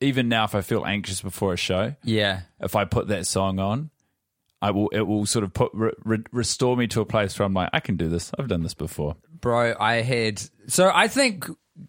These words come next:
Speaker 2: you and I in particular, but I think most comedians do this. But we, we definitely, every comedy festival season, you and I get on a buzz where we're like, "Okay, what's the pre-show
Speaker 1: Mm.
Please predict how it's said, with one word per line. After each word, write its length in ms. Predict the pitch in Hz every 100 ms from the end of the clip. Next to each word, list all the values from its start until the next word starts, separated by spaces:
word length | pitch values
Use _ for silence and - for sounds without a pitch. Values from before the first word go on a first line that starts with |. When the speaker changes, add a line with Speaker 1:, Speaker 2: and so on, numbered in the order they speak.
| _ 127
Speaker 2:
you 220 | 127 147
and 100 | 139
I 120 | 131
in 80 | 127
particular, 440 | 123 127 113 104
but 120 | 95 113
I 40 |
think 160 | 131 127
most 280 | 113 117
comedians 480 | - 107 98 92 90
do 180 | 98 95
this. 420 | - - 98 - - - _ _ _
But 180 | - 107
we, 460 | 104 120 127 117 -
we 260 | 120 127 127
definitely, 540 | 135 123 131 120 113 139
every 260 | 135 143
comedy 380 | 117 120 123 117
festival 480 | - 117 - 110 104
season, 680 | - 107 98 95 92 87 -
you 180 | 107 110
and 100 | 107
I 100 | 104
get 180 | 107 101
on 100 | 95
a 60 |
buzz 280 | 87 90 90
where 100 | 98
we're 120 | 92
like, 140 | 90 87
"Okay, 160 | 104
what's 280 | 92 95 -
the 80 | 110
pre-show 1300 | 92 101 92 90 - _ _ _ _ - 107 90 82
Speaker 1:
Mm. 60 | 87